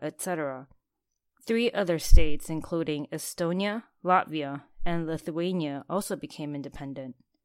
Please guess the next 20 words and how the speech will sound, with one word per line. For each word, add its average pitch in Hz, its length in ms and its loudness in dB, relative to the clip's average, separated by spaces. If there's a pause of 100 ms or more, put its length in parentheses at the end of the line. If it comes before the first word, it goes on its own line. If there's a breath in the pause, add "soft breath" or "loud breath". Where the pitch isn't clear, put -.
(440)
The 214 120 -4
Soviet 254 340 2
Union 180 380 0
had 160 440 -4
made 160 280 -6
some 160 200 -6
impressive 156 540 -6
achievements 151 720 -6
during 156 300 -6
the - 100 -8
twentieth 156 440 -6
century, - 500 -8 (160)
including 220 560 2
sending 208 360 0
the 220 100 0
world's 156 320 -2
first 156 300 -8
human 170 300 -4
into 143 200 -10
space. - 580 -8